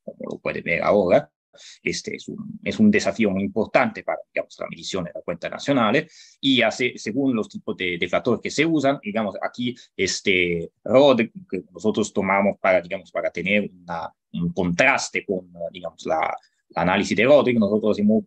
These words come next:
usado lo, los mismos datos de, hemos construido la muestra y los mismos da-, y la, y hemos dado los mismos datos de Rodri. Entonces, este, estos datos,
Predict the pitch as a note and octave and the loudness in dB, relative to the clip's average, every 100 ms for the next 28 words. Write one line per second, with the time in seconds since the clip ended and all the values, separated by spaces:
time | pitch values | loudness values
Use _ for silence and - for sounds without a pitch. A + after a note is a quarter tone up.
0 | _ - G#2+ G#2+ G#2+ G#2 G2 F#2+ F#2+ - | _ 0 2 4 2 2 -2 -2 -4 -6
1 | G#2+ G2+ B2 C#3+ B2 A2+ A2 G#2+ G#2 G#2 | -2 2 4 4 4 4 2 0 -2 -2
2 | F2+ F2 - - - A2 G#2 G#2 - C3 | -4 -6 -12 -20 -4 -2 0 -2 2 2
3 | F#2 C3 D3 - E2+ - G2+ G2 F2 E2+ | 4 4 2 0 -6 -6 -8 -10 -12 -4
4 | B2 B2 B2+ A#2 G#2+ A2 G2+ F#2+ - _ | 0 2 4 4 4 0 0 -4 -8 _
5 | _ _ F2+ F#2 F2+ F2 G2 G2+ F2+ G2 | _ _ -2 2 2 2 2 2 2 4
6 | C3 G#2 G2 F#2 G#2 - F2 - - - | 4 4 2 2 4 2 0 -10 -14 -6
7 | G#2+ G#2 G2 C#3 D#3 - - - D#3 C3+ | -4 -2 2 2 2 -2 -4 0 0 2
8 | A#2 A#2 A#2 C3 A2 E3+ | 0 0 2 2 2 -2